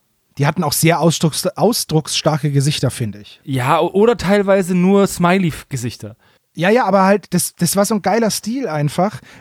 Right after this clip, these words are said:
Speaker 1: wo du mit ganz, ganz wenigen Strichen halt Augen, Nasen, Münder, eine Kinnpartie
Speaker 2: Mhm.
Speaker 1: gemalt hast und es sah richtig,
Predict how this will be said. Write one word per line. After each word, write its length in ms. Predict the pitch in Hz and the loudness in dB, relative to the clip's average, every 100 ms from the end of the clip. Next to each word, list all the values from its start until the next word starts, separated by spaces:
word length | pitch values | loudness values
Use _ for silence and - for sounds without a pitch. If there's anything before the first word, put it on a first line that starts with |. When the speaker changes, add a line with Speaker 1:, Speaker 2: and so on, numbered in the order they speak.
| - | -2
Speaker 1:
wo 140 | 151 | 2
du 80 | 190 | 4
mit 220 | 202 185 | 2 0
ganz, 240 | - 233 - | 0 0 0
ganz 200 | 220 190 | -2 2
wenigen 280 | 202 196 180 | 2 2 0
Strichen 440 | - 202 - 180 | 0 0 0 0
halt 200 | 170 165 | 0 0
Augen, 420 | 175 214 214 208 | 0 0 2 2
Nasen, 720 | 180 175 214 185 202 196 196 175 | 2 2 0 0 0 2 0 0
Münder, 680 | 165 214 214 214 202 202 185 | 0 2 2 2 2 0 -2
eine 180 | 143 175 | -2 -2
Kinnpartie 540 | - 202 131 170 208 | 2 0 2 -2 0
Speaker 2:
Mhm. 40 | 190 | 2
Speaker 1:
gemalt 380 | 185 175 190 190 | 2 2 0 -2
hast 220 | 196 - | -4 -6
und 100 | 151 | -6
es 100 | 139 | -2
sah 100 | 156 | -2
richtig, 520 | 143 165 - 170 - | 0 -2 -2 -10 -10